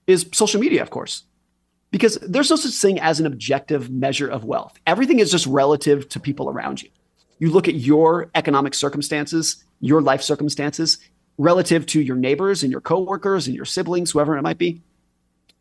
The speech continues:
And that, that's, it's always been like that, that everything is relative. But now the people who we are judging ourselves against is a curated highlight reel on Instagram or Facebook or TikTok or whatever it would be.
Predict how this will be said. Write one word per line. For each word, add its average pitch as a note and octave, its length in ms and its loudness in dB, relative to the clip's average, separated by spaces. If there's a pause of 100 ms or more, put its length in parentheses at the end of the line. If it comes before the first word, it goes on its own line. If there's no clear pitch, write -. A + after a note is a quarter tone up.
(220)
And G#3 100 6
that, A#3+ 100 4
that's, A3 260 4
it's G3 200 2
always D#3+ 240 4
been B2+ 160 0
like - 200 -4
that, B1 200 -6
that - 120 -8
everything C#3+ 340 0
is C3 180 -6
relative. C#3+ 480 -8 (380)
But F3+ 180 0
now A3 260 4
the G#3 120 0
people F3+ 260 0
who D3 220 2
we D#3 160 6
are C3+ 140 2
judging C3+ 460 0
ourselves C3 400 -4
against - 680 -4 (720)
is D3+ 120 2
a D3+ 60 2
curated F3 680 2
highlight D#3 540 -2
reel D2 340 -12 (640)
on D3+ 160 4
Instagram - 560 -2 (180)
or D3 100 2
Facebook - 460 -2
or A#2+ 40 -10
TikTok - 480 -2
or - 20 4
whatever C3 260 2
it B2+ 40 -6
would G3 160 -4
be. G3 260 -6